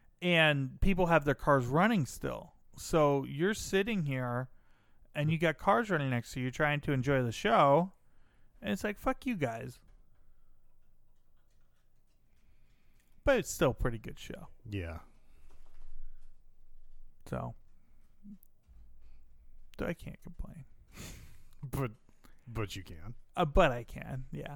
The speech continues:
Speaker 1: of course.
Speaker 2: Did you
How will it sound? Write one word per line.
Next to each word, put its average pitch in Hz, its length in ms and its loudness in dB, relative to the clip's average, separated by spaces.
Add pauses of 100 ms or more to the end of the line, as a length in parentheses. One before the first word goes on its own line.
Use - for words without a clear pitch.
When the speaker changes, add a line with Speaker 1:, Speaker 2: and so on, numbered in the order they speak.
Speaker 1:
of 147 140 -12
course. - 400 -14 (3500)
Speaker 2:
Did 135 200 -2
you 185 600 -2